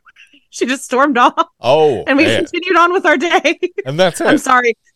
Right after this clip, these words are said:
Speaker 1: I'm sorry, Shannon, wherever you are. It's Ohio, but Shannon, uh, but apo-, no, I don't even, I don't even think I'm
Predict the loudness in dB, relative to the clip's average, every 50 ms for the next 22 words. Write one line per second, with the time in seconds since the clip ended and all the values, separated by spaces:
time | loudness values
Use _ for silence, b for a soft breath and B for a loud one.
0 | _ -2 -2 -2 0 0 0 2 4 4 2 2 0 0 0 0 0 -2 -4 -4
1 | 0 2 2 2 2 2 0 -4 -4 -4 -4 -4 -2 -2 -2 -4 -6 -8 -10 -6
2 | -4 -4 -4 -2 -2 -4 -4 -4 -6 -10 -10 -6 -6 -6 -6 -8 b b b b
3 | b b b b _ _ _ _ _ _ _ -16 -8 -2 0 2 2 2 2 0
4 | 0 -2 -2 -2 0 0 0 0 -2 -2 -4 -2 -2 -2 -2 0 0 0 0 0
5 | -2 -2 -2 -2 -2 -2 -2 0 0 0 -2 -2 -4 -6 -8 -8 -8 -6 -4 -4
6 | -2 -2 -4 -6 -8 -8 -8 -8 -6 -4 -4 -6 -6 -8 -12